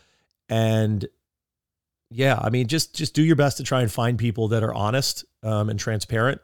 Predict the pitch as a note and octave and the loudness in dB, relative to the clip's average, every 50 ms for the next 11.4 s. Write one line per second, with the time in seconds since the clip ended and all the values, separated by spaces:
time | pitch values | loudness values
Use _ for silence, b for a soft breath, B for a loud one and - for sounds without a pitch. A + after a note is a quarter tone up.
0 | _ _ - A#2 A2+ G#2+ G2 - - G2+ - B2 A2+ - A#2+ G#2+ A2 A#2 A2+ G#2 | _ _ -4 -2 -2 0 -2 -2 -4 -4 -4 -4 -4 -4 -2 -2 0 0 0 0
1 | A2 G#2 G2 - A#2+ A2 F#2+ - A2 G2 A#2+ B2 B2+ B2+ B2 A#2 B2 A#2+ - - | 0 -2 -2 -2 -2 -2 0 0 0 0 2 2 4 4 2 2 2 0 0 -2
2 | A#2 G2 A#2 A2+ A2 G#2+ - A2+ A2+ - A#2+ A2+ G#2+ G#2+ A2 A2+ G#2+ A2+ G#2+ - | -2 -2 0 -2 0 0 -2 -2 -2 -2 -2 -4 -2 0 -2 0 0 -2 -4 -4
3 | - A2 G2 - - A2+ G#2+ - - B2+ A2+ A2 A2+ G#2+ - A#2 A2 G#2 G#2+ A2+ | -4 -4 -2 -2 -2 -2 -2 -2 -2 -2 0 0 -2 -2 -2 -4 -2 2 2 2
4 | A#2 A#2+ A2+ - - A#2+ A#2 G2+ A2+ A#2+ - - A2+ G#2+ G#2+ A2 - A2+ - C3 | 2 2 0 0 0 0 2 2 0 -2 -2 -2 -4 -4 -4 -4 -6 -6 -6 -8
5 | B2 - - A2+ A2 - A2 A2+ A#2+ A#2 G#2 A#2+ G#2+ - - A#2+ A#2 A#2 A#2 A2+ | -8 -6 -6 -6 -4 -2 0 0 0 0 0 -2 -4 -2 -2 -2 0 0 0 0
6 | A2+ G#2 b b b b b b b b - - - G#2 A2 A#2+ A#2 A#2 A2 A2+ | -2 -4 b b b b b b b b -8 -8 -6 -2 0 0 0 2 2 2
7 | A2 G#2 G#2+ G#2 A2+ A2+ A#2 A#2 A#2 A#2 G#2+ A#2 G#2+ - A#2 A2 C3 B2 G2+ - | 2 4 4 4 4 4 2 2 2 2 2 2 2 2 2 2 2 0 -2 -6
8 | - - - - _ _ _ - A2+ G#2 G2+ G2+ G2 G2 G#2+ F#2+ A2 G2 F2+ - | -8 -10 -12 -16 _ _ _ -8 -6 -4 -4 -4 -4 -4 -2 -2 -2 -4 -2 -2
9 | G#2+ G2 G2+ G2+ G#2+ A2 G#2+ F2+ F#2 F#2 F2+ F2+ F#2+ G2 G#2 G#2+ A2 G#2+ G2+ - | -2 -2 -2 -2 -2 -2 -4 -4 -6 -4 -2 -2 0 0 0 0 -2 -2 -4 -6
10 | _ _ _ _ A2+ G2+ G2+ A#2 - D#3+ - B2 C3+ A2 - - - A#2 A2+ A2 | _ _ _ _ -18 -6 -4 2 2 2 2 2 0 -2 -4 -4 -2 0 0 0
11 | - - D#3 C#3+ - - _ | 0 0 0 0 -2 -4 _